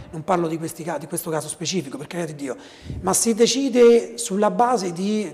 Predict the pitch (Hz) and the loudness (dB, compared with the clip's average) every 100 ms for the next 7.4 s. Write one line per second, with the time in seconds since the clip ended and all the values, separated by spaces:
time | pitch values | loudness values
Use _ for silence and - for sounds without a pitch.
0 | 160 214 233 196 220 220 208 202 190 196 | 0 2 4 2 0 0 0 -2 -4 -2
1 | 190 214 226 226 226 - - 185 202 247 | -4 0 0 0 -4 -18 -12 -4 2 4
2 | 196 226 196 - 233 208 - - - - | 4 2 0 0 2 2 0 -10 -20 -20
3 | - - 151 - 170 185 160 - 139 - | -20 -12 -12 -4 0 0 0 -4 -6 -6
4 | - - - 185 170 262 254 - 190 170 | -16 -20 -14 -10 2 4 4 4 2 2
5 | 147 143 143 - 185 175 - 220 196 185 | 0 -2 -2 -2 -6 -6 0 0 0 -2
6 | 175 180 165 143 139 170 196 190 196 190 | -2 -2 -2 -4 -4 -4 -2 -2 -2 -2
7 | 190 165 135 135 | -2 -2 -4 -8